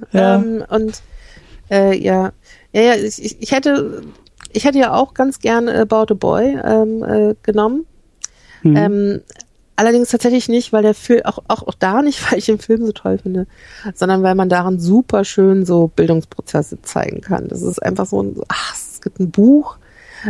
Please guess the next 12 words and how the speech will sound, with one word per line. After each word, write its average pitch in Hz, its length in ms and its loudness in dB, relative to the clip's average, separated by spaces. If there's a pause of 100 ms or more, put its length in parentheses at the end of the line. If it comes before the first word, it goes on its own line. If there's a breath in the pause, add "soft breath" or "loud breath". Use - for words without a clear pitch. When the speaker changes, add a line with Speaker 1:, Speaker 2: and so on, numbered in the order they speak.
Speaker 2:
äh, 185 360 2
von 185 320 -2
so 180 100 2
einem 175 100 2
Erziehungswissenschaftler, - 1080 -2
der 175 100 2
daran, 175 460 2
äh, 170 260 0
erklärt, 180 440 0
wie 196 100 2
funktioniert, 180 960 2
äh, 165 120 4